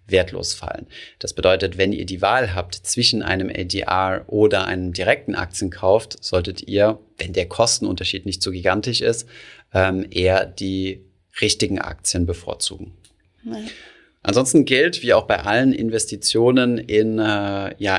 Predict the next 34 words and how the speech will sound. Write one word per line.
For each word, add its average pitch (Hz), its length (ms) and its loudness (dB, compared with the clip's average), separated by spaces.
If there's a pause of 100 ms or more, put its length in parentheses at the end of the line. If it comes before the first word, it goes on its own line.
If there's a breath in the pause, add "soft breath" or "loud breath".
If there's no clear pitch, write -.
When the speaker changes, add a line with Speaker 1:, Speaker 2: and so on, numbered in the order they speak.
Speaker 1:
in 123 220 0
andere 104 400 -2
Länder, 107 420 0
wo 104 120 4
andere 98 360 -2
Währungen 120 360 -2
gelten, 107 320 0
dass - 180 -4
ihr - 80 -10
ein 92 140 -4
Währungsrisiko 139 640 0
mit 123 180 0
habt. 113 200 -6
Das 98 100 -8
bedeutet, 95 420 -4
wenn 95 200 -2
ihr 95 400 0
zum - 160 -6
Beispiel 90 580 -2 (160)
typischerweise, 95 640 -6
anders 107 240 0
Fall 104 160 2
jetzt 101 180 0
in 95 140 -4
eine 90 120 -4
Alibaba 117 640 2 (280 loud breath)
investiert, 104 560 4
als 92 220 -4
Amerika-, 95 560 -4
also 90 260 -4
als 87 220 -2
A 95 180 2
D 95 140 -2
R, 104 340 2